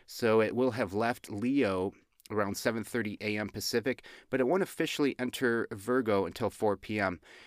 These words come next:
And it is technically in between signs, but that's also a good time for what I call guilt-free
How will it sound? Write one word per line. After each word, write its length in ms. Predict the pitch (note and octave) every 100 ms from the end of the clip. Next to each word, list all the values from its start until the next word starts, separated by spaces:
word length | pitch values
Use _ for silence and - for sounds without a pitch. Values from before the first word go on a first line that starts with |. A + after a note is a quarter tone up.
| - -
And 320 | A2+ G#2+ G#2+
it 120 | G#2+
is 120 | A2
technically 440 | - B2+ B2+ G#2+ A2
in 160 | - C#3+
between 340 | D3 - A2+
signs, 440 | - A#2 G#2+ G#2
but 120 | - C3
that's 200 | C#3+ E3+
also 240 | E3 G3+
a 40 |
good 220 | F#3+ D3 -
time 420 | C3+ B2 B2+ B2+
for 380 | - - A#2 A2
what 160 | G#2+ A2
I 100 | A#2
call 400 | - A2 G#2 - F#2
guilt-free 920 | B2 B2 - - - - A2 G2 G2